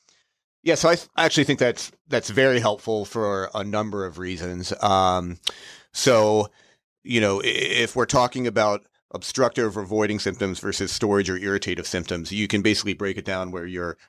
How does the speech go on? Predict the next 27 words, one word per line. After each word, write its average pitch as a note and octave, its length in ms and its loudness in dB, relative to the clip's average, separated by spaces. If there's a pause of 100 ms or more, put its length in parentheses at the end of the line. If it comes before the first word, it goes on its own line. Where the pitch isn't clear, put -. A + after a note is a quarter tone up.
your F#2+ 140 -2
obstructive A#2+ 680 0
or A2+ 180 -6
your G2 180 -4
voiding G2+ 360 0
symptoms F#2 560 -4 (280)
are F2+ 160 0
things G2+ 340 0
like F#2 360 -2 (280)
a F#2+ 80 -2
weak G#2 260 2
stream, G#2+ 720 4 (440)
straining G#2+ 500 0
to A2+ 100 -2
void, G2 720 2 (360)
hesitancy, G#2 920 2 (480)
intermittency A2 720 2
of F2 120 -2
the G2 80 -2
urinary G2+ 480 0
stream, G2 680 -4 (420)
um, F2+ 520 2
a - 40 -6
feeling G#2+ 440 2
of, F#2 240 2
of F#2 160 2
incomplete G#2+ 580 -2